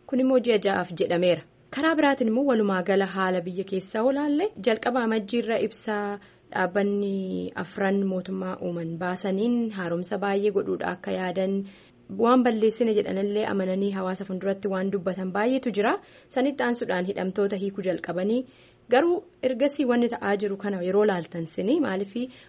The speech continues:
ogeessa seera qofa osoo hin taane sin Doktor Awwal waan Itoophiyaa keessa deemu haala jiru in hordoftanii ofiillee karaa miidiyaa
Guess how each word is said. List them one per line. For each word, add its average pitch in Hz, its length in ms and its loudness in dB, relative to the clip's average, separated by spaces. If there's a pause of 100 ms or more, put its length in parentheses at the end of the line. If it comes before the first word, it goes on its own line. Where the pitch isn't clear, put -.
ogeessa 214 340 2
seera 190 280 2
qofa 202 180 -2
osoo 190 140 -2
hin 180 180 -2
taane 190 280 -2 (260)
sin 170 440 -2
Doktor 170 320 -4
Awwal 214 280 -2 (380)
waan 202 380 0
Itoophiyaa 196 420 -2
keessa 196 340 0
deemu 170 360 -2 (180)
haala 196 360 2
jiru 165 320 -4 (320)
in 233 120 2
hordoftanii 202 680 0
ofiillee 202 540 0 (260)
karaa 190 240 -2
miidiyaa 202 420 2